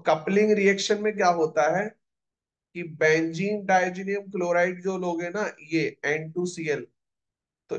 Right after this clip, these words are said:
इसकी आप reaction करवा सकते हो किसके साथ? ये आपका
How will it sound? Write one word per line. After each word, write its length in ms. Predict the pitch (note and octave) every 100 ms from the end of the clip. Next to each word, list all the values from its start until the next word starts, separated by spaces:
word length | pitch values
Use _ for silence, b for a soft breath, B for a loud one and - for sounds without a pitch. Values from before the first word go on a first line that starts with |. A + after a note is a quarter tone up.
| -
इसकी 420 | D#3+ D#3+ - G3
आप 200 | G3 F#3+ -
reaction 440 | F3 F3+ - G3 F#3+
करवा 300 | E3 D#3+ D#3
सकते 300 | D#3+ - F3
हो 140 | F#3+
किसके 360 | F#3 E3+ - F3+
साथ? 360 | F3 F3+ C#3 - _ _ _ _ _ _ _ _
ये 120 | D3 D3+
आपका 340 | D#3+ D#3 F3